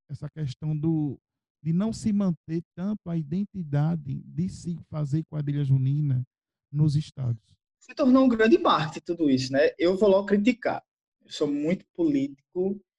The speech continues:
Speaker 2: Primeiro porque meu est-, meu estado, o estado da Paraíba, é um dos estados que menos tem característica de quadrilha junina do seu estado. Eu desço logo, tô falando realmente, eu sou paraibano, mas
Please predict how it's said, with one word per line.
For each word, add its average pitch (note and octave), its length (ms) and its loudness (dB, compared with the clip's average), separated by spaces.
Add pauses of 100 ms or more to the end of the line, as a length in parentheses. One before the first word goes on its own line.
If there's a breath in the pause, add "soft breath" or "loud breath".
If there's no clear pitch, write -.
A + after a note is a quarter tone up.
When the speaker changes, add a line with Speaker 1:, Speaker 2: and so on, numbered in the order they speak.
(460)
Speaker 2:
Primeiro A#3 360 2
porque - 200 -4
meu A#3+ 100 4
est-, - 240 -4
meu F#3+ 140 6
estado, E3+ 480 2
o - 20 4
estado F#3 240 2
da E3 80 4
Paraíba, E3 640 2
é E3+ 100 4
um E3+ 140 0
dos E3+ 160 -8
estados F3 340 2
que F#3+ 120 -2
menos A#3+ 580 4
tem G3 160 2
característica G3+ 640 2
de F#3 100 -2
quadrilha F3+ 460 0
junina F3 320 0
do - 80 -18
seu F#3 220 0
estado. C3 480 -2 (920)
Eu D3 160 -6
desço D#3 300 -2
logo, F3 240 2 (240)
tô F#3+ 60 -8
falando F#3+ 220 0
realmente, G3+ 360 4
eu D#3 40 -6
sou E3 120 0
paraibano, E3 560 2
mas B3 240 0